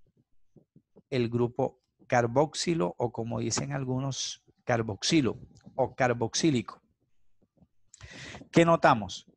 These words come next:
Que este carbono, para no llenar tanto con información la hojita, que después no nos alcanza para lo que quiero decirles hoy, este carbono está saturado, tiene una valencia con el hidrógeno a la izquierda, dos valencias compartidas con el oxígeno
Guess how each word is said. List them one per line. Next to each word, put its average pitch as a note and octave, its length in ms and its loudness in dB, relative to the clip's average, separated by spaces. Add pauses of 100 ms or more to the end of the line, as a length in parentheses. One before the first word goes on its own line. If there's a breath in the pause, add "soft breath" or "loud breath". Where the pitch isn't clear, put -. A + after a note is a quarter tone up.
(100)
Que D3 160 0
este F3 240 2
carbono, E3 680 2
para A2+ 220 -4
no B2+ 500 -4 (180)
llenar A2 360 -6
tanto B2+ 340 -8
con B2 140 -6
información A#2 640 -6
la A#2+ 100 0
hojita, A#2+ 440 -4
que A2 80 -10
después G#2+ 260 -10
no A2 100 -10
nos A2+ 140 -10
alcanza A2+ 420 -8
para G#2+ 200 -4
lo G2+ 80 -6
que G#2 120 -8
quiero G#2+ 200 -10
decirles A#2+ 480 -4
hoy, A2+ 200 -4 (1000 soft breath)
este D#3+ 240 0
carbono D#3 560 4
está A2+ 260 -2
saturado, C3+ 600 2
tiene A#2+ 240 -4
una B2 180 -2
valencia C3 480 0
con B2 180 -10
el A#2 100 -6
hidrógeno A2 380 -2
a B2+ 40 -4
la C#3 60 -4
izquierda, D3 500 0 (840)
dos A#2+ 220 -2
valencias B2+ 440 0
compartidas B2 600 -4
con B2 200 -6
el B2+ 80 -4
oxígeno D3+ 600 -2